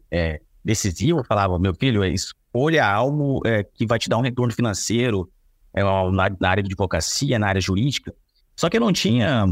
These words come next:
é, é, nenhum um contato nessa área, e a minha paixão realmente era essa: era,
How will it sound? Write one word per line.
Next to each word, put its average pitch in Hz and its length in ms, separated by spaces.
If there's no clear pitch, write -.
é, 92 300
é, 95 220
nenhum 151 560
um 143 100
contato 143 580
nessa 113 360
área, 101 420
e 147 140
a 170 40
minha 185 160
paixão 185 440
realmente 170 400
era 196 100
essa: 151 420
era, 98 300